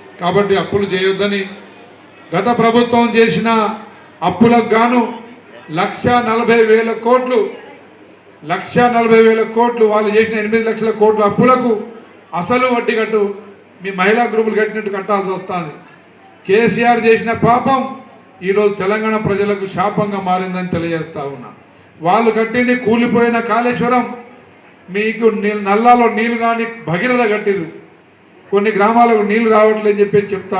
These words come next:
ఉన్నారు. భగీరథ మీద నలభై వేల కోట్లు, కాళేశ్వరం మీద లక్ష నలభై వేల కోట్లు, మరి కొల్లగొట్టి మొత్తం కమిషన్ల కకృతితోనే ఈ ప్రాజెక్టులన్నీ అస్తవ్యస్తంగా కడితే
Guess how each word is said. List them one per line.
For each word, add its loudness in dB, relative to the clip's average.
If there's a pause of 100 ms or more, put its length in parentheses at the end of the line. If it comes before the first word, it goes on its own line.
(100)
ఉన్నారు. -6 (640)
భగీరథ 2 (100)
మీద 2 (100)
నలభై 2
వేల 2 (100)
కోట్లు, 0 (720)
కాళేశ్వరం 0
మీద 0 (240)
లక్ష -4 (180)
నలభై 2
వేల 0 (120)
కోట్లు, -4 (1000)
మరి 2 (120)
కొల్లగొట్టి 0 (600)
మొత్తం -6 (100)
కమిషన్ల -4
కకృతితోనే -2
ఈ -4 (120)
ప్రాజెక్టులన్నీ 0 (520)
అస్తవ్యస్తంగా 0
కడితే 0